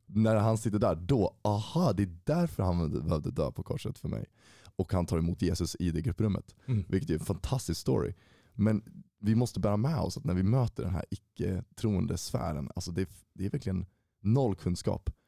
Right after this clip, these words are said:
Speaker 2: Vi börjar på ett blankt blad helt enkelt.
Speaker 1: Det är ett blankt blad.
Speaker 2: Ja.
Speaker 1: Och något som är fantastiskt med det, det är ju att det är så mycket utav liksom de här fördomarna som kan finnas och mycket utav det som kanske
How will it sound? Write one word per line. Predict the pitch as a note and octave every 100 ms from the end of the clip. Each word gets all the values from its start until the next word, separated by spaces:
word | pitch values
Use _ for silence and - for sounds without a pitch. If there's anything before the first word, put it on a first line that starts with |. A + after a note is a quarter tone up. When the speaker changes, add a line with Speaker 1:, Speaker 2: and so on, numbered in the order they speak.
| -
Speaker 2:
Vi | C3+
börjar | C#3+ B2+
på | -
ett | G#2+
blankt | G#2+ A#2 G#2 G2+
blad | G#2 A#2+ G#2
helt | G2 -
enkelt. | F#2+ -
Speaker 1:
Det | A2+
är |
ett | A2
blankt | G2+ G2+ G2
blad. | A2 F2 A2+
Speaker 2:
Ja. | G#2+
Speaker 1:
Och | G2+
något | A2
som | A2 F2
är |
fantastiskt | - F#2 - D#3 - - -
med | D#2+
det, | - -
det | -
är | G#2+
ju | E2+
att | -
det |
är | F#2+
så | - A2 A2
mycket | F#2 - -
utav | - D#2+ D#2+ E2 - _ _ _ _ _ _ _ _ -
liksom | G2+ F#2
de | F#2
här | G2
fördomarna | F2+ - G#2+ F#2 A#2 B2 G2+
som | E2+
kan | -
finnas | D2 E2+ - - -
och | -
mycket | F2+ F#2 -
utav | F2+ - E2
det | E2
som | E2+ F2
kanske | - E2 E2 D#2+